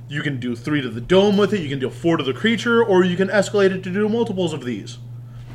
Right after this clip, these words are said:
So, like, its three drop slot is actually super nice,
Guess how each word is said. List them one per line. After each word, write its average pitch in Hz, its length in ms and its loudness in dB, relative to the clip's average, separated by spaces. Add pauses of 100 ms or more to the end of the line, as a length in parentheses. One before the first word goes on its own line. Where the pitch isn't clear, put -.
(140)
So, - 140 0
like, 151 260 2
its 165 200 0
three 277 200 2
drop 185 220 4
slot 143 300 0
is 131 80 -2
actually 131 240 -4
super - 680 2
nice, 123 520 -2